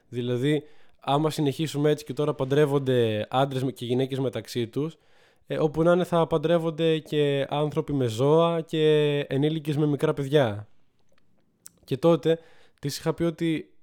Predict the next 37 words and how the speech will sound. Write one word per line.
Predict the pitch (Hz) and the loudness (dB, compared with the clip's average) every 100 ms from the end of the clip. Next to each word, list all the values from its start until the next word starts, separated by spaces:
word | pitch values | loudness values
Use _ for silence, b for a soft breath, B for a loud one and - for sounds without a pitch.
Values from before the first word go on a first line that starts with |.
| - | -20
ε, | - - | -20 -14
«Συγγνώμη, | - 127 143 151 | -8 -2 0 2
αρχικά | 127 113 120 139 143 b b b b _ _ _ _ _ _ _ | 0 -4 -4 -2 -4 b b b b _ _ _ _ _ _ _
η | 139 | -4
εξέλιξη... | 127 - 143 135 123 - 135 139 160 _ _ _ _ _ _ _ _ _ _ _ _ | -4 -2 -2 0 -2 -8 -8 -8 -10 _ _ _ _ _ _ _ _ _ _ _ _
Την | - 131 | -6 -4
εξέλιξη | 123 147 151 156 156 | -2 0 0 -2 -4
πρέπει | 165 160 | -4 -2
να | 160 | -2
την | 156 | -2
υποστηρίζουμε, | 135 127 127 120 120 135 | -4 -4 -2 0 0 0
αλλά | 143 | 0
όχι | 180 208 | -2 -2
μέχρι | 190 143 | -4 -4
εκεί | 131 | -8
που | 113 | -8
μας | 113 - | -8 -8
συμφέρει, | 107 - 104 104 107 | -10 -6 -4 -4 -6
γιατί | 113 135 | -6 -4
μην | 143 | -4
ξεχνάτε | 139 143 151 139 | -4 -2 -2 -2
ότι | 139 | -8
εσείς | - 143 | -10 -8
πριν | 151 151 | -6 -4
από | 139 135 127 117 b b b | -2 -2 -2 -4 b b b
εβδομήντα | 123 117 123 143 135 | -10 -4 -2 -2 -2
χρόνια | - 127 139 | -2 -2 0
δεν | 160 | 0
είχατε | 170 156 139 | 0 -2 -4
δικαίωμα | 120 127 117 | -2 -2 -2
ψήφου | - 120 - 110 | -4 -4 -4 -6
ως | |
γυναίκα | 104 110 107 107 | -4 -4 -4 -8
σε | 104 | -14
αυτή | - | -14
τη | 107 | -16
χώρα». | - 101 95 95 | -8 -8 -8 -12